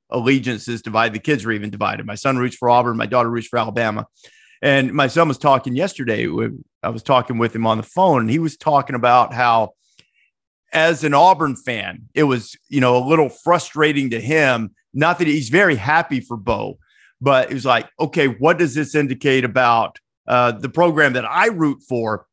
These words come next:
that this guy can go out there and fulfill his potential?"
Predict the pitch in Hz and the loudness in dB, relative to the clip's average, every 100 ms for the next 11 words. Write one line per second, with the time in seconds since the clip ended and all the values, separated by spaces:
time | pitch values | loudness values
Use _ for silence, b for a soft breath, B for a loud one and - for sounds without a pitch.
0 | _ _ 123 135 127 143 156 160 156 143 | _ _ 0 2 2 0 -2 0 0 0
1 | 143 127 120 139 131 127 - 127 123 110 | 0 -4 0 2 4 2 0 -2 -2 -2
2 | 120 117 113 123 117 131 123 110 101 98 | -4 -4 -4 -6 -4 0 2 0 -4 -10
3 | - 143 117 - | -2 0 -2 -10